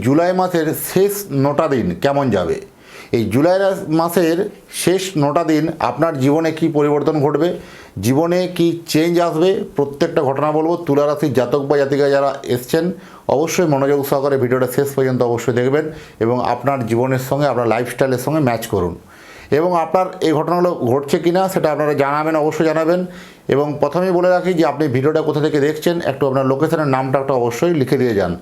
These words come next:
আপনি ভিডিওটা কোথা থেকে দেখছেন। এবং এখনও যদি আমার চ্যানেলটা সাবস্ক্রাইব করে না থাকেন, অবশ্যই দয়া করে রিকোয়েস্ট করবো যে চ্যানেলটা একটু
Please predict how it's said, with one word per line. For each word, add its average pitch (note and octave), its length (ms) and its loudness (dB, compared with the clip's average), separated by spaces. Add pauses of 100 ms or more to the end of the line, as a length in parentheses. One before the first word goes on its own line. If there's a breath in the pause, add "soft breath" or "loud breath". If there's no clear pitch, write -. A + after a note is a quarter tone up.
(300 loud breath)
আপনি C3 200 0
ভিডিওটা B2+ 280 2
কোথা C3+ 180 0
থেকে C3+ 180 2
দেখছেন। A2+ 360 -2 (500 loud breath)
এবং D3 260 0
এখনও F#3 340 0
যদি F#3+ 180 2
আমার F#3 160 0
চ্যানেলটা E3+ 360 0
সাবস্ক্রাইব D#3 440 0
করে D3 180 0
না D3+ 120 0
থাকেন, E3 400 -2
অবশ্যই C#3 360 0
দয়া C3+ 200 2
করে C#3+ 200 0
রিকোয়েস্ট D3 340 0
করবো D#3 160 0
যে D#3 80 2
চ্যানেলটা B2 300 0
একটু B2+ 120 0